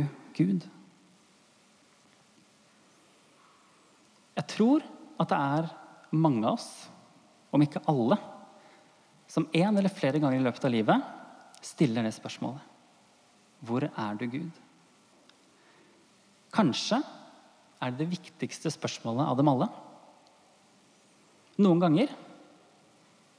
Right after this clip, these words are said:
så er det lett, og andre ganger så kjenner vi det i magen. Noen ganger er det det vanskeligste spørsmålet,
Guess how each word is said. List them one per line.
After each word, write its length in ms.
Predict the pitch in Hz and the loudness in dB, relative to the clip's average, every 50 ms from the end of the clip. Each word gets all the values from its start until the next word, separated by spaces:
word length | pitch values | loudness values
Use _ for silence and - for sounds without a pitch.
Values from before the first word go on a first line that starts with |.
| _ - | _ -20
så 160 | - - 180 | -4 0 0
er 80 | 160 170 | 2 4
det 80 | 175 208 | 4 2
lett, 400 | 269 - - - - - - - - - - _ _ _ _ _ _ _ _ _ _ _ _ _ _ _ _ _ _ _ _ _ _ _ _ _ | 2 -2 -8 -18 -20 -20 -20 -20 -20 -20 -20 _ _ _ _ _ _ _ _ _ _ _ _ _ _ _ _ _ _ _ _ _ _ _ _ _
og 80 | - - | 0 2
andre 240 | 185 160 139 123 143 | 2 2 4 4 4
ganger 380 | 147 147 131 123 160 233 - - - - - - - | 4 4 4 4 4 2 0 -2 -14 -20 -20 -20 -12
så 140 | - - 151 | -8 -6 -6
kjenner 380 | - - - 165 131 113 107 | -4 -2 0 0 0 0 0
vi 100 | 107 113 | -2 0
det 80 | 113 143 | 0 2
i 80 | 160 170 | 2 2
magen. 380 | 170 147 120 120 - 233 247 - - - - - - - _ _ _ _ _ _ _ _ _ _ _ _ _ _ _ _ _ _ _ _ _ _ _ _ _ _ _ _ _ _ _ _ _ _ _ _ _ _ _ _ _ _ _ _ _ _ _ _ _ _ _ _ _ _ _ _ _ _ _ _ _ _ _ _ _ _ _ _ _ _ _ _ - _ _ _ _ - 185 | 2 0 -2 -2 -2 -2 -2 -2 -6 -20 -20 -20 -20 -20 _ _ _ _ _ _ _ _ _ _ _ _ _ _ _ _ _ _ _ _ _ _ _ _ _ _ _ _ _ _ _ _ _ _ _ _ _ _ _ _ _ _ _ _ _ _ _ _ _ _ _ _ _ _ _ _ _ _ _ _ _ _ _ _ _ _ _ _ _ _ _ _ -20 _ _ _ _ 0 2
Noen 220 | 190 170 156 165 | 4 4 4 4
ganger 340 | 180 175 139 127 170 254 269 - - - - - - - - | 4 2 2 4 2 2 0 -4 -16 -20 -20 -20 -10 -2 0
er 140 | 135 131 | 2 2
det 100 | 131 135 | 2 2
det 120 | 170 170 170 185 | 2 2 4 4
vanskeligste 760 | 185 147 113 - - - - - 127 123 - - - 175 | 2 2 0 -6 -10 -14 -10 -8 -8 -8 -8 -4 -4 -4
spørsmålet, 540 | 147 - - 123 - - - 131 147 226 269 | -4 -2 -6 -6 -4 0 0 0 0 0 -6